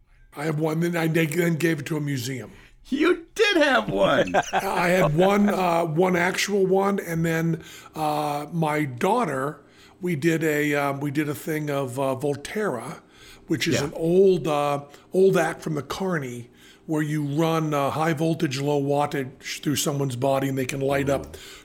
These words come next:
Speaker 1: torches and stuff like that.
Speaker 2: Ooh.
Speaker 1: So I had an electric chair built for my daughter,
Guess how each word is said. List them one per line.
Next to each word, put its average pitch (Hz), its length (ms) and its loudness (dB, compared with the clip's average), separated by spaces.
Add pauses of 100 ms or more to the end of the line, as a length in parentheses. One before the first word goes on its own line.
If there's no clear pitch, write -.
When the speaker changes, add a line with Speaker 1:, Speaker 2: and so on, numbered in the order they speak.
Speaker 1:
torches 135 500 0
and 123 100 -6
stuff 131 320 -4
like 127 220 -4
that. 123 240 -6
Speaker 2:
Ooh. 113 320 -4
Speaker 1:
So 170 260 4
I 160 160 2
had 160 260 0
an 147 60 -4
electric 151 400 -2
chair 151 240 0
built 147 280 -2
for 151 100 -6
my 143 160 -2
daughter, 160 500 -2